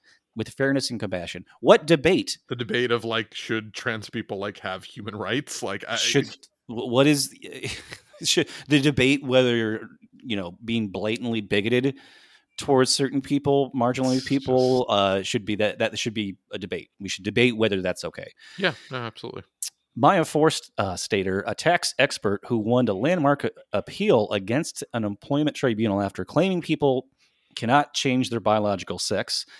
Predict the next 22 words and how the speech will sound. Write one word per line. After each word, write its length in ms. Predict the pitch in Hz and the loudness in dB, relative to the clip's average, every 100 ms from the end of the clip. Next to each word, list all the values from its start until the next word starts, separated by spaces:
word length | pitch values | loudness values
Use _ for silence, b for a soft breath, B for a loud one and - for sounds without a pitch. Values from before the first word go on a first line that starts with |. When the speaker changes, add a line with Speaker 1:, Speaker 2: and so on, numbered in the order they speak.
| B | B
Speaker 1:
said 220 | - 165 143 | -2 2 4
after 260 | 165 190 | 4 2
the 60 | 151 | 0
video 220 | 143 139 | 4 4
was 140 | 117 104 | 4 0
deleted, 400 | 95 127 120 98 | -2 0 2 0
quote, 220 | - 113 | 2 2
"The 80 | 107 | 0
thing 260 | - 185 185 | -4 -2 -2
that 140 | 143 | -4
no 220 | 120 131 | 0 2
one 220 | 143 131 | 2 2
in 300 | 127 123 107 101 | 0 -4 -4 -2
the 60 | |
chain 260 | - 139 127 | -4 -2 -2
of 100 | 107 | -4
command 460 | 113 117 110 98 | -4 0 0 0
who 180 | 98 98 | -2 -6
signed 400 | - - 113 104 | -4 -2 -2 0
off 240 | 107 113 101 | 0 0 -2
on 200 | 87 87 | -4 -6
this 280 | 87 - | -8 -8